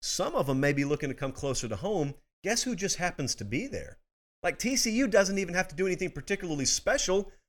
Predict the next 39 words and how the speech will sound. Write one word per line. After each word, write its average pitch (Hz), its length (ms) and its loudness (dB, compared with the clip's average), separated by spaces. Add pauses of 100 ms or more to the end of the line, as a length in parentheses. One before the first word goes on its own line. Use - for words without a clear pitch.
(140)
They're 226 100 6
just 185 340 0
there. 226 460 0 (140)
They 196 100 8
just 220 180 2
need 233 140 0
to 185 80 4
raise 202 320 4
their 185 140 2
hand 214 340 2
and 127 80 -2
say, 135 380 2 (720)
"Are 156 80 -2
you 277 160 0
looking 370 260 4
to 302 60 0
come 262 220 2
home?" 269 500 0
And 156 80 -6
the - 20 -2
guy 180 80 4
says, 170 220 -4
"Yeah, 320 260 4
you 202 160 0
got 226 160 8
anything?" 285 440 -4 (380)
Um, 220 840 -2 (560)
"Yeah, 302 140 10
yeah, 247 120 10
we 233 80 2
got 233 140 8
a - 20 4
roster 147 280 4
spot. 180 360 -2
You 170 80 -8
wanna 185 140 -2
come 190 120 -2
over 208 160 0
here?" 240 280 -4